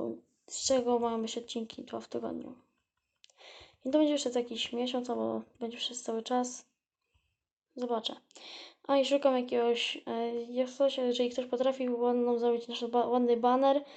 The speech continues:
by tam było coś z Fortnite'a, czy tam z Brawla i by było napisane tam, nie wiem, że we wtorek o jakiejś tam godzinie film i na przykład w sobotę. Jeżeli ktoś tak potrafi, to napiszę w komentarzu, czy do mnie na Discordzie.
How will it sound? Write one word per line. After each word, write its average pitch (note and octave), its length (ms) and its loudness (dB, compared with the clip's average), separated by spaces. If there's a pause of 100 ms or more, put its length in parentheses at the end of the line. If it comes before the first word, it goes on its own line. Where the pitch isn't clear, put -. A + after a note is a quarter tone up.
(420)
by A#3 60 -14
tam A#3 200 -4
było A#3 180 -2
coś A3 180 -6
z - 60 -16
Fortnite'a, C4 840 2 (160)
czy - 120 -14
tam A3 120 -6
z A3 40 -8
Brawla C4 520 2
i B3 80 2
by A#3 80 0
było A#3 160 2
napisane A3+ 420 -4
tam, A3 140 -4
nie A3 120 -2
wiem, G#3 140 -4
że G#3 200 -4 (400)
we A3 60 -14
wtorek A3+ 680 -4 (140)
o A3 140 -6
jakiejś A3 280 -4
tam A3 140 -8
godzinie A3 360 -4
film B3+ 640 0 (240)
i A3 300 -4
na G#3+ 100 -6
przykład G#3+ 280 -4
w G#3+ 480 -4
sobotę. G#3+ 460 -8 (1300)
Jeżeli A#3+ 100 0
ktoś B3+ 140 0
tak B3+ 160 -4
potrafi, B3 300 -2
to A#3 120 -4 (260)
napiszę A3+ 280 -6
w A#3 60 -12
komentarzu, A#3+ 420 0
czy A#3 140 -6
do A3+ 100 -2
mnie A3+ 140 -4
na A3 80 -4
Discordzie. A3 560 -6